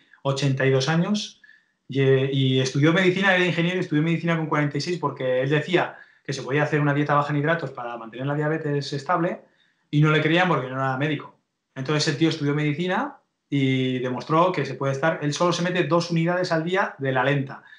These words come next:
y está en cetosis siempre. ¿Por qué? Porque para regular los cuerpos cetogénicos se necesita insulina también. Es decir, tu cuerpo empieza a generar,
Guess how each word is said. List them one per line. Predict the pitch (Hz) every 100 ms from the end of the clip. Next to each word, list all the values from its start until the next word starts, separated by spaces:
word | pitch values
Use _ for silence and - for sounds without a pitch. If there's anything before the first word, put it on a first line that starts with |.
| _
y | 135
está | 131 160
en | 151
cetosis | 131 143 135 120 - _
siempre. | - 131 113 104 - _ _ - _ _
¿Por | - 135
qué? | 135 139
Porque | 147 135 143 139 135
para | 139 135
regular | 135 135 165
los | 180
cuerpos | 180 175 170
cetogénicos | 147 170 156 185 151 170 - - _
se | - 156
necesita | 143 143 170
insulina | 135 131 131 117
también. | 113 113 107 _ -
Es | 151
decir, | 151 143 135
tu | -
cuerpo | 135 180 196
empieza | 185 180
a |
generar, | 170 165 170 -